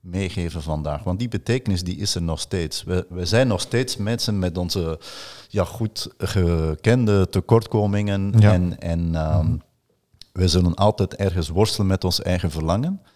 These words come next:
Speaker 1: Dus dat blijft historisch gesproken nog altijd hetzelfde. Maar dan moeten we onze cultuur er wel naar inrichten. Ik
Speaker 2: Mhm.
Speaker 1: denk dat dat eigenlijk iets is wat we van de oude Grieken nog steeds kunnen leren
Speaker 2: Ja, ja,
Speaker 1: vandaag.
Speaker 2: ja. Ja. Ik wilde nog even terugkomen op dat, eh, wat ik net, eh, zei over onze drukke levens, hè. We hebben het al zo druk met het nu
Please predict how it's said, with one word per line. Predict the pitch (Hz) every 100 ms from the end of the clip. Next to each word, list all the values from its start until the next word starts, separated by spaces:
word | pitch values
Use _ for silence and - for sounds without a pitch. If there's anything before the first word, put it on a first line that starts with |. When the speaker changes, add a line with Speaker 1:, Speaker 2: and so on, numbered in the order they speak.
| _ -
Speaker 1:
Dus | 92 80
dat | 120 147 - 90
blijft | 98 123 -
historisch | 92 - 117 -
gesproken | - - 104 95 92
nog | 87 -
altijd | 92 90 -
hetzelfde. | - 95 113 135 180 - -
Maar | - 98
dan | 95
moeten | 117 -
we | 113
onze | 107 - -
cultuur | 85 - 127 107
er | 87
wel | 92 90
naar | 82 -
inrichten. | 82 73 73 - 78 -
Ik |
Speaker 2:
Mhm. | 87
Speaker 1:
denk | 95 104
dat | 87 87 -
dat | 76 135 - -
eigenlijk | - 107 98 -
iets | -
is | 120 101
wat | 98 -
we |
van | 82
de | 82
oude | 73 92 87
Grieken | 82 87 -
nog | 76
steeds | - 78 73
kunnen | - 76
leren | 73 76 113
Speaker 2:
Ja, | 107
ja, | 107
Speaker 1:
vandaag. | 95
Speaker 2:
ja. | 92 92 - _ _
Ja. | 107 98 104 _ _ _ - - - -
Ik | 123 - -
wilde | 123 123
nog | 131 117
even | 127 120
terugkomen | - 143 - 143 127 120 123
op | 120 - -
dat, | 113 - -
eh, | 110
wat | 110 107
ik | 110
net, | 113 117 -
eh, | 113 110
zei | 107 117 117
over | 117 110 113
onze | 117 120 123
drukke | 120 120 120
levens, | 110 110 104 98
hè. | 123
We | 139
hebben | 104 117
het | 110
al | 120 107
zo | 113
druk | 107 123
met | 117 101 -
het | 101
nu | - 113